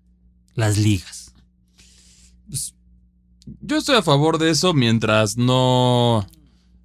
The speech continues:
Speaker 2: mientras seas igual. O sea, ah, ok, está padre que vayamos a jugar allá, pero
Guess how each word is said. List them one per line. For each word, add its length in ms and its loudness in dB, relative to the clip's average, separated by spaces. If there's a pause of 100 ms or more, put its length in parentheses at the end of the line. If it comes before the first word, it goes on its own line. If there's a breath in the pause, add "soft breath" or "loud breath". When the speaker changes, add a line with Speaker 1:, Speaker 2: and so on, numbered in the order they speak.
(100)
Speaker 2:
mientras 300 0
seas 220 2
igual. 440 2 (240)
O 80 -2
sea, 160 2 (540)
ah, 120 2
ok, 140 0
está 340 0
padre 260 2
que 120 2
vayamos 400 2
a 40 2
jugar 260 0
allá, 280 0
pero 220 -2